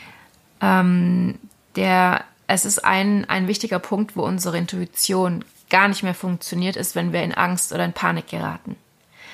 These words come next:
Ja, dann schüttet der Körper Adrenalin aus.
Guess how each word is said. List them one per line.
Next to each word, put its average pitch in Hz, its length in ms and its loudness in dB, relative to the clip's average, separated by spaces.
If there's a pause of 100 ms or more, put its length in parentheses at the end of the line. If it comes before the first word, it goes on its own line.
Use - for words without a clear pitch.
(280)
Ja, 185 180 2
dann 180 140 2
schüttet 202 320 0
der 196 80 2
Körper 196 420 4
Adrenalin 196 580 2
aus. - 480 -6